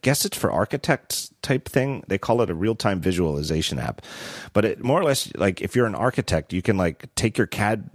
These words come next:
files, put 'em into Twin Motion, and it turns 'em into, uh, effectively like a video game world, like, but with really high resolution. Uh, they didn't demo it with V R, did they? At least when we were there. But I believe it does,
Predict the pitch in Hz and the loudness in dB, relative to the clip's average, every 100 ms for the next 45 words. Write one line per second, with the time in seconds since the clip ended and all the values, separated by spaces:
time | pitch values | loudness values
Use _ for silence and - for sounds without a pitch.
0 | - - - - 82 73 73 82 - - | -20 -20 -6 0 2 2 -2 -2 -6 -10
1 | _ _ - 113 120 107 90 - 95 82 | _ _ 0 2 4 2 0 0 2 2
2 | 76 - 67 64 85 80 - - 117 123 | 0 0 -4 -4 -4 -4 -2 0 0 2
3 | 123 98 - 92 87 - 87 78 73 71 | 0 0 0 0 0 2 2 4 0 -4
4 | - - - - - _ _ _ - - | -16 -20 -20 -20 -20 _ _ _ -4 -2
5 | - - - - 131 202 117 92 90 85 | -4 -6 -4 -2 0 2 2 2 2 0
6 | 76 139 160 78 76 69 64 65 62 55 | 2 2 2 0 -2 -4 -2 -2 -2 -4
7 | - 87 80 - 101 - 95 87 92 131 | -2 0 0 2 0 2 0 0 2 2
8 | 143 101 95 87 82 73 71 - 73 69 | 2 2 2 2 0 -2 -2 -2 -2 -4
9 | 71 - _ - 85 73 65 62 - - | -6 -10 _ 0 2 2 0 -2 -6 -12
10 | _ _ _ _ _ _ _ - - _ | _ _ _ _ _ _ _ -16 -16 _
11 | - 139 208 294 254 170 196 190 107 - | -2 2 4 2 2 2 4 2 2 0
12 | - 85 73 65 - - 190 175 _ _ | 2 4 4 2 -2 0 0 0 _ _
13 | _ - 113 139 127 113 139 92 92 85 | _ -4 -2 0 0 -2 0 0 0 -4
14 | - 98 101 - 127 180 160 - 120 117 | 0 2 2 2 2 2 0 2 0 0
15 | 113 | -2